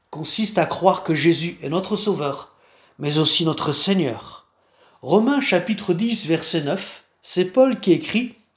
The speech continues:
et il dit ceci, « Si tu confesses de ta bouche le Seigneur Jésus, et si tu crois dans ton cœur que Dieu l'a ressuscité des morts,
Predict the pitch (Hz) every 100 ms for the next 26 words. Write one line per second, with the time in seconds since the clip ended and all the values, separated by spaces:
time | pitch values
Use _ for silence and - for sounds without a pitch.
0 | - 170 175 175 240 - - - 254 -
1 | _ _ _ _ - - 196 202 196 247
2 | - 285 214 214 180 190 262 - 165 -
3 | 190 190 147 143 123 175 - _ _ _
4 | _ - 165 247 214 254 - 294 254 180
5 | 190 190 262 240 - 160 170 143 147 185
6 | - - 196 190 143 135 156 190 -